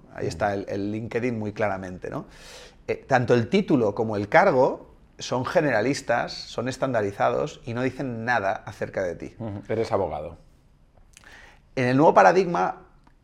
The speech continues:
Speaker 1: eh, lo que el título universitario fue el siglo veinte, lo va a ser la marca personal. La marca personal es una expresión que lo que viene a decir es, ¿tú quién eres a nivel profesional? ¿Tú para qué sirves? ¿Qué tipo de herramienta eres?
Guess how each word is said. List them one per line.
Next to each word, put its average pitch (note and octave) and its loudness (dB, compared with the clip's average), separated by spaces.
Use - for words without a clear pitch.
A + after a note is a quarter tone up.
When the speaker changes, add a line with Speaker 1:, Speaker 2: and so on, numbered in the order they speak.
Speaker 1:
eh, B2+ -4
lo C3 4
que C3 2
el B2 2
título F#3 6
universitario D#3 4
fue B2+ 0
el - -6
siglo A#2+ 0
veinte, B2+ -2
lo A#2+ -2
va A#2+ 4
a - -8
ser C#3+ 0
la A#2 0
marca A2+ -2
personal. - -10
La G#2 -6
marca C#3+ 4
personal E3+ 0
es B2 -10
una C#3+ -2
expresión C3+ -2
que C3+ -2
lo A#2 0
que A#2 -4
viene C3 0
a C3 -2
decir C#3 0
es, C#3+ 0
¿tú G#3+ -4
quién B3+ 0
eres G2 -8
a G2 -10
nivel F2 -10
profesional? - -16
¿Tú F3+ -2
para A#3 0
qué - -8
sirves? - -10
¿Qué F3 0
tipo G3+ 2
de G#3 6
herramienta A2 0
eres? - -10